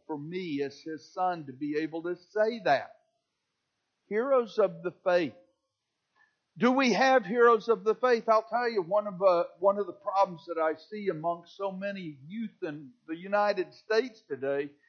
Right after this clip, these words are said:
is there really are no more heroes. You look in all the movies, at best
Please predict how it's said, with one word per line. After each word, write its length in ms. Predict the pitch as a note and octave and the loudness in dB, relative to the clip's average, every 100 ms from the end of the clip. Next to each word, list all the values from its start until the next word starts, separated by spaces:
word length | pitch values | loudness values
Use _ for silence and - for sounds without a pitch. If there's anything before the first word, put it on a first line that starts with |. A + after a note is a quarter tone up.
| _ _ _ - | _ _ _ 0
is 200 | A#3 - | 2 8
there 160 | A#3+ | 8
really 320 | B3 B3+ B3+ | 10 8 8
are 200 | B3 B3+ | 10 10
no 200 | B3+ C4 | 8 4
more 240 | C4 C4+ A#3+ | 8 8 8
heroes. 580 | C4+ C#4 C4 G3+ C3+ - - _ _ _ _ _ _ _ _ _ _ _ _ _ _ _ _ _ _ _ - | 6 4 8 8 8 -2 -18 _ _ _ _ _ _ _ _ _ _ _ _ _ _ _ _ _ _ _ 0
You 120 | E3 | 6
look 200 | A3 A3 | 6 6
in 120 | A3 | 4
all 220 | G#3 G#3+ | 6 6
the 100 | G3 | 4
movies, 580 | F3+ A3+ A#3 D#3+ F3+ D#3 | 2 2 2 -2 -2 -2
at 220 | G3 C3+ | -4 4
best 260 | F3+ G3+ | 8 8